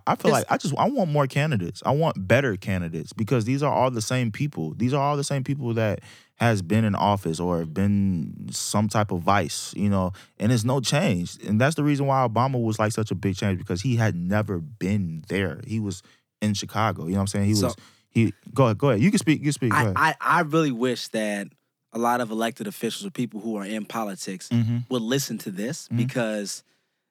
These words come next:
Speaker 3: you're not alone in feeling the way that you
Speaker 2: Right.
Speaker 3: feel.
Speaker 2: You are not alone.
Speaker 3: You know, a lot of people felt, uh, taken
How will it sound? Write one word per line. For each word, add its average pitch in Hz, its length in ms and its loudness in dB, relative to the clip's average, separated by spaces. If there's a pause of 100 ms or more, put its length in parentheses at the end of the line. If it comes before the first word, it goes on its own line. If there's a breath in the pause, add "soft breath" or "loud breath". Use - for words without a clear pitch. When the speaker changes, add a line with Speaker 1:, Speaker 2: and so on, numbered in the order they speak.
(440)
Speaker 3:
you're 151 140 2 (120)
not 143 100 2
alone 120 380 0
in 104 100 -4
feeling 110 360 -4
the 101 140 -6
way 98 100 -4
that 90 160 -8
you 175 40 4
Speaker 2:
Right. 143 240 4
Speaker 3:
feel. 113 180 -4
Speaker 2:
You 175 120 2
are 160 40 0 (100)
not 135 80 -2
alone. 85 280 -6
Speaker 3:
You 110 140 -4
know, 107 320 -4 (160)
a 110 80 -10
lot 131 240 2
of 131 80 -6
people 131 340 -4
felt, 107 640 -4 (640)
uh, 175 300 -6 (960)
taken 123 520 -2